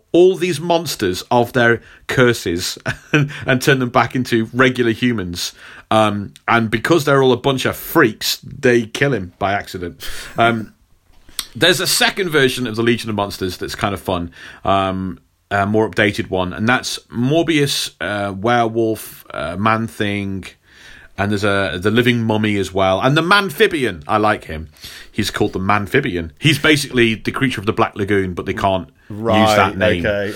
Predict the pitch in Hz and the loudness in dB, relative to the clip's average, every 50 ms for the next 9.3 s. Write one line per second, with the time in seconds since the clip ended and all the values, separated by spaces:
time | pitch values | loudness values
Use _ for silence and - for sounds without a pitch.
0 | 104 107 104 95 - 107 98 98 95 95 - - 123 110 107 104 101 101 104 - | -4 -4 -4 -4 -6 -6 -4 -4 -4 -4 -2 2 4 4 4 2 0 -2 -4 -6
1 | - - - - - - - - 104 110 104 90 85 - 123 120 113 135 143 147 | -10 -14 -14 -16 -16 -14 -8 -2 0 2 2 2 2 4 2 4 6 6 4 4
2 | 143 139 135 - - - 117 120 120 113 107 - - 110 101 98 98 95 92 95 | 4 2 -2 -4 -6 -2 2 4 4 4 4 2 -4 -2 -2 -2 -4 -4 -6 -8
3 | - - _ _ - - - 127 120 110 - - - 113 107 104 101 101 98 98 | -10 -12 _ _ -4 2 4 4 4 4 2 0 0 0 2 2 2 2 2 2
4 | 98 95 _ _ _ _ _ _ _ _ _ _ - 107 101 101 104 104 104 101 | 0 -2 _ _ _ _ _ _ _ _ _ _ -12 -8 -2 0 2 4 4 4
5 | 101 98 95 95 98 95 95 95 92 90 - - - - - - _ _ _ - | 2 2 0 0 0 0 0 0 -2 -4 -8 -16 -16 -18 -20 -20 _ _ _ -2
6 | - 110 - 127 127 123 120 107 107 - - - 120 110 - - 104 98 104 107 | -2 0 2 4 4 4 4 2 -2 -2 2 2 2 2 2 -2 -6 -4 -2 -2
7 | 104 95 107 107 98 - - 98 92 87 87 80 - - 92 90 87 - - - | 0 2 2 0 0 0 -4 -4 -4 -4 -4 -6 -6 -4 -4 -4 -4 -6 -12 -14
8 | - 95 92 90 90 90 87 - - 104 92 - 196 - - - 101 95 85 80 | -14 -10 -8 -8 -8 -8 -6 -2 -2 -2 0 0 -4 -4 0 2 2 2 2 0
9 | 78 76 - - - - | -4 -8 -10 -10 -12 -12